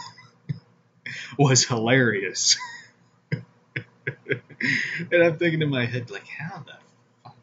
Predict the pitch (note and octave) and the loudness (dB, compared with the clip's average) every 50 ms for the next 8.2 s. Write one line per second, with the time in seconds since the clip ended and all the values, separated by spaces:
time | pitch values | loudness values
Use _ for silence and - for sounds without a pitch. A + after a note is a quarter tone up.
0 | _ _ - F#2 - - _ _ _ _ _ _ _ _ _ _ _ _ _ _ | _ _ -20 -20 -20 -20 _ _ _ _ _ _ _ _ _ _ _ _ _ _
1 | _ _ _ _ _ _ _ - - - - - - - - - - - _ _ | _ _ _ _ _ _ _ -10 -10 -10 -10 -16 -20 -20 -20 -20 -20 -20 _ _
2 | _ _ _ _ - F#3 - D#3+ D3 - _ _ - - A#2+ C#3 - - D3+ - | _ _ _ _ -10 -8 -4 -4 -6 -6 _ _ -14 -10 -10 -8 -8 -10 -12 -10
3 | - - - - A3 - - - - - _ _ _ _ - - - _ _ - | -8 -6 2 2 2 2 2 -4 -18 -20 _ _ _ _ -20 -20 -20 _ _ -20
4 | - - - - - - - - - A#3 A3 A3+ A#3+ A#3 - - G3+ G#3 - - | -20 -18 -18 -16 -18 -18 -6 2 2 2 4 4 2 2 4 2 0 2 2 0
5 | - - - - - - D3 C#3 C#3 - - D3+ D#3 E3+ F#3 C#3 - - _ _ | 0 0 0 -2 -4 -6 -6 -6 -6 -6 -6 -4 -2 0 0 -2 -2 -6 _ _
6 | _ _ _ - - _ _ - G#2 A#2+ C3+ C#3+ C#3 C#3 C#3 C3 B2 A#2+ B2 C3+ | _ _ _ -20 -20 _ _ -6 -2 0 0 2 2 2 0 2 2 2 2 2
7 | C#3 C3 D#3 C#3+ B2 B2+ - - - C3+ C#3+ E3+ F3+ - - - G2+ F2 D#2 D2 | 2 0 0 -2 0 0 -2 -2 -2 -4 -4 -4 -6 -6 -8 -12 -14 -12 -12 -12
8 | C#2+ B1+ - G1+ - | -12 -12 -12 -14 -16